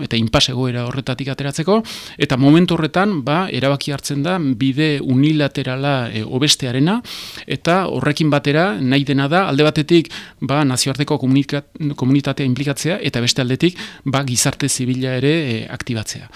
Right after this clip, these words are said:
Naiz eta prozesua oro har unilaterala izan, horrek ez du kentzen, eh, Espainiako gobernuak eta etak, ba, hizketan jarraituko dutela, eta horren ondorioa izango da,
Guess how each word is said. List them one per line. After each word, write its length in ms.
Naiz 160
eta 160
prozesua 600
oro 240
har 160
unilaterala 720
izan, 320
horrek 160
ez 80
du 160
kentzen, 480
eh, 220
Espainiako 400
gobernuak 420
eta 160
etak, 400
ba, 240
hizketan 400
jarraituko 480
dutela, 380
eta 300
horren 320
ondorioa 480
izango 240
da, 140